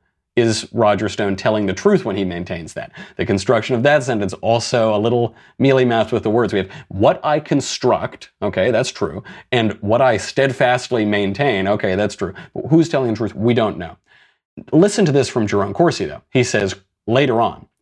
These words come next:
"By the way, the special counsel knew that I was creating a cover story for Roger. They can virtually tell my keystrokes on that computer." So clearly they took Jerome Corsi's computer.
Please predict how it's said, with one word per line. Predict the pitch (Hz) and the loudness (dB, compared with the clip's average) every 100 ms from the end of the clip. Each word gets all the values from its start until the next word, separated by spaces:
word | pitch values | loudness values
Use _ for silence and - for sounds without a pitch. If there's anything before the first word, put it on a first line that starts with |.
| _ - | _ -6
"By | 117 127 180 | 0 2 4
the | 208 | 2
way, | 160 - - - _ | 2 0 -4 -20 _
the | 110 | -6
special | - - 196 196 208 | -6 0 0 2 -2
counsel | 202 147 135 - 113 107 _ | 0 -2 -2 0 -2 -2 _
knew | 110 113 147 226 180 - - _ _ _ _ _ - | 0 4 6 4 2 -4 -20 _ _ _ _ _ 0
that | 127 | 2
I | 110 | 2
was | 101 | 0
creating | - 113 101 98 | -2 -2 0 -2
a | 92 | -4
cover | - 107 98 | -2 -2 -2
story | - 101 | -2 -2
for | 92 | -2
Roger. | 92 85 76 92 95 - - _ | -4 -6 -8 -10 -14 -16 -20 _
They | 107 113 190 | 0 2 2
can | 156 123 101 | 0 -2 0
virtually | 123 160 - 180 175 170 | 0 0 2 2 4 2
tell | 170 151 131 | 0 0 0
my | 123 101 98 | 0 0 -4
keystrokes | - 165 156 - 95 82 - - - | -2 -2 -2 -4 -4 -6 -10 -10 -4
on | 101 | -2
that | 101 95 - | 0 -2 -4
computer." | 101 - 120 - - _ _ _ _ _ _ _ _ | -6 0 -2 -2 -12 _ _ _ _ _ _ _ _
So | - 101 | -2 -2
clearly | 110 107 104 | 0 0 2
they | 95 | 0
took | 92 - 156 156 - _ _ _ _ | -4 -2 -2 -4 -20 _ _ _ _
Jerome | - 117 110 | -2 0 0
Corsi's | - 110 98 101 | 0 0 0 -4
computer. | - 101 - 185 - | -4 -4 2 2 2